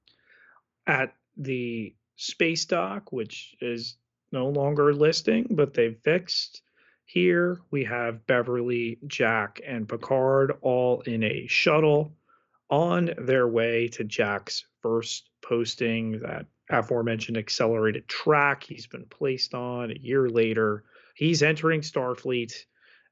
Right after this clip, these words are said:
and the concept dually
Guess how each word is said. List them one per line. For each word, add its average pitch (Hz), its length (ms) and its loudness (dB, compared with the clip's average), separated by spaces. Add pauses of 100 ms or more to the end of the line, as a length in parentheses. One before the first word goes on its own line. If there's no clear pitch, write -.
(120)
and 107 460 -4 (520)
the 123 100 2
concept - 840 -2 (460)
dually 180 720 4